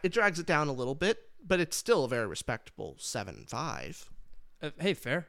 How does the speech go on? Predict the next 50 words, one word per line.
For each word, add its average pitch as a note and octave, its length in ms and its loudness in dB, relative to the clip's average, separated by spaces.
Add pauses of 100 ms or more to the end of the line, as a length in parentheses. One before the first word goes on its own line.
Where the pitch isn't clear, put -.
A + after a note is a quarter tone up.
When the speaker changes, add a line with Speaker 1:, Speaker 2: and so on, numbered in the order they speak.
(140)
Speaker 2:
And A#2+ 280 -6
I C3 60 -6
guess C#3+ 200 2
the C3+ 60 -4
reason C3+ 260 0
I B2+ 80 2
gave B2+ 180 -2
it A#2+ 60 -4
higher A#2+ 280 2
than C3 160 -4
you C#3 100 -4
for B2 140 -8
that A2+ 240 -2 (240)
aspect B2+ 460 -2
is A#2 260 -6
I - 80 -12
think C3 180 -8
that's B2 140 -6
the A#2+ 60 -8
point B2 180 -8
of G#2+ 60 -10
the G2+ 60 -14
book. A2+ 280 -6 (560)
Speaker 1:
Yeah. D3 220 -2 (180)
Speaker 2:
That C#3+ 240 2
being, C3 400 -2 (280)
that B2+ 200 2
being B2+ 280 -2
the A#2 160 -4
focal - 340 -4
point A2+ 240 -6
that A2+ 100 -6
the A2+ 60 -6
Murderbot A2+ 440 -4
is A#2+ 220 -6
anxious - 520 -6 (320)
and B2 320 0
Speaker 1:
Mm-hmm. - 80 -6 (340)
Speaker 2:
is B2 120 -6
not C3 140 -2
connected B2+ 300 -6
with A#2 80 -8
the A#2 60 -10
humans. B2 460 -6 (200)
And A#2 240 -8
Mensa, C#3 500 0
the A#2+ 120 -4
one A#2 200 -6
character, A#2+ 320 -8
when, C#3 140 -4